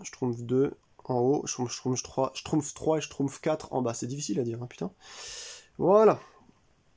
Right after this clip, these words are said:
Alors, Tempête, elle a six. Elle, elle va m'aider. Parce que, euh, six, j'aimerais bien l'envoyer toute seule chez Gargamel avec un petit jet. Éventuellement, elle peut essayer de le faire déjà reculer de un. Donc, je vais l'envoyer ici sur Gargamel.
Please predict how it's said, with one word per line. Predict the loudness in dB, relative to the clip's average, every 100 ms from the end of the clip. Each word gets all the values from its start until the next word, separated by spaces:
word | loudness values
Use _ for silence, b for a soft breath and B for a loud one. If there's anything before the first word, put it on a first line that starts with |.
| _ -4
Alors, | 2 4 4 2
Tempête, | 4 6 8 4 4
elle | 4
a |
six. | 4 0 -2 -2 -4 -6 4
Elle, | 6
elle | 6
va | 6 4
m'aider. | 6 6 6 4 0 -4 -6
Parce | -6
que, | 4 6 6 4
euh, | 4 4 4 0 -2 B B B B -8
six, | -2 0 0 4
j'aimerais | 4 8
bien | 8
l'envoyer | 10 8 6 6 4
toute | 2 -2
seule | 4 6 6 6 -2 _
chez | -6 0 4
Gargamel | 6 6 6 8 8
avec | 6 6
un | 4
petit | 4 2
jet. | 6 6 6
Éventuellement, | 4 4 6 6 6
elle | 4
peut | 4
essayer | 2 4
de | 4
le | 2
faire | 2 2
déjà | 4 4
reculer | 4 2 4 6
de | 4
un. | 2 0
Donc, | 0
je | 4
vais |
l'envoyer | 6 8 8 8 6
ici | 0 -2
sur | 0 0
Gargamel. | 2 2 2 6 4